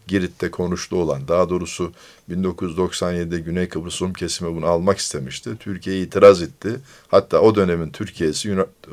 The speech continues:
Rusya'ya "Eğer bu S üç yüzler Boğaz'dan geçerse el koyarım." dedi.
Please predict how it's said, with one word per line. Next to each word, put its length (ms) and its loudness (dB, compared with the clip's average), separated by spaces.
Rusya'ya 520 6
"Eğer 360 12
bu 100 0
S 260 4
üç 160 -10
yüzler 340 4
Boğaz'dan 520 8
geçerse 460 6
el 200 10
koyarım." 500 6
dedi. 340 0